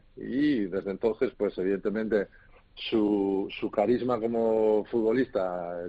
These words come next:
sigue existiendo, pero bueno, quizás su imagen, eh, se desinfló un poco, ¿no? Por, porque realmente aquel descenso fue doloroso y,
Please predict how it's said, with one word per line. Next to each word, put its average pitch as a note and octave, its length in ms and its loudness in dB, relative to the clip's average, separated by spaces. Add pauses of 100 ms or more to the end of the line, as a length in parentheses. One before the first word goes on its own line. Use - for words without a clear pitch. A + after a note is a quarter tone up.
sigue A2+ 180 2
existiendo, A#2+ 540 -2
pero G2 220 0
bueno, G2 260 -2 (120)
quizás G#2+ 420 2 (480)
su - 200 -2
imagen, G#2+ 680 -2 (100)
eh, F#2+ 300 -4
se A#2 80 2
desinfló G#2+ 560 2
un A2 120 2
poco, F#2+ 300 4
¿no? B2+ 220 -4
Por, F2+ 240 -6
porque E2 500 -6
realmente F#2 380 -4
aquel F#2+ 200 -2
descenso G2+ 400 0
fue G2 260 4
doloroso G#2 640 4
y, F#2 200 0